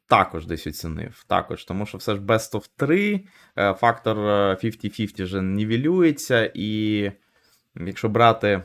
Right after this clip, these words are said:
загальний стан команди Наві, то, то, то, то фаворит. Але шанси, ну, бейт є. Тобто я б десь шістдесят п'ять на тридцять п'ять би оцінив. Якось так.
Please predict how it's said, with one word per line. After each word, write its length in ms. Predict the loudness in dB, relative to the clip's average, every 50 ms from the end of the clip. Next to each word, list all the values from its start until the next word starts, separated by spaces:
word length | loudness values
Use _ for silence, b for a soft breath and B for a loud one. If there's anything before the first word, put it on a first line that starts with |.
| -8 _ _ _ _ _ _ _ _ _ _ -8
загальний 560 | 0 0 2 4 6 6 6 6 4 0 -4
стан 280 | -2 -4 -2 -2 -2
команди 640 | -2 -2 -2 0 2 2 2 0 0 0 0 0 0 -2
Наві, 600 | -2 0 2 2 2 0 0 0 -2 -2 -2 -2 -6 _ _ _ _ _ _ _ _ _
то, 600 | -2 0 2 2 4 4 4 4 2 0 -2 -2
то, 140 | -4 -4 -4
то, 200 | -4 -6 -8 -8
то 160 | -4 -4 -6
фаворит. 600 | -2 0 -2 -2 0 -2 -4 -4 -4 -8 -8 -14 _ _ _ -2
Але 420 | 0 2 4 4 4 2 2 -2
шанси, 540 | -4 -4 -4 -4 -4 -4 -2 0 0 0 0 0
ну, 240 | -2 -2 -2 -4 -10 _ _ _ _ _ _ -4
бейт 340 | 2 4 6 6 6 4
є. 180 | 2 0 0 0
Тобто 320 | -2 -8 -8 -6 -6 -2 0
я 100 | 0 0
б 40 | -2 -4 _ _ _ _ _ _ -2
десь 180 | 0 0 0
шістдесят 400 | 0 -2 -2 0 0 0 0 2
п'ять 180 | -2 -2 -2 -2
на 80 | -4
тридцять 400 | -4 -4 -6 -6 -6 -6 -8 -4
п'ять 220 | -2 -2 -2 -2 -6
би 100 | -8 -8
оцінив. 400 | -8 -10 -10 -12 -12 -12 -12 -16 _ b b b b b b b b b b b b _ _
Якось 380 | 4 6 6 6 4 -2 -2 2
так. 300 | 2 2 2 2 -4